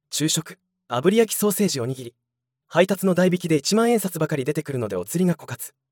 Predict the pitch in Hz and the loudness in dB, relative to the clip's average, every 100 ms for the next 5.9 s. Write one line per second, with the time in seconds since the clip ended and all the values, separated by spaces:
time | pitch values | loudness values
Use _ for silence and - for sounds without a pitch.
0 | - 151 208 214 202 196 180 190 202 175 | 2 4 6 6 2 2 0 2 2 2
1 | 123 104 120 - 127 - _ 131 147 208 | 0 -4 -8 -6 -10 -10 _ -2 2 4
2 | 208 139 - 127 143 - - _ _ _ | 2 0 -6 -6 -6 -6 -12 _ _ _
3 | _ 175 185 170 151 165 - 170 165 170 | _ 2 4 4 4 2 2 2 2 0
4 | 170 165 - 135 143 110 107 143 175 175 | 0 -2 -2 -2 -2 -2 0 0 0 0
5 | 170 165 180 170 170 175 170 123 101 | 2 4 4 2 2 2 0 -2 -4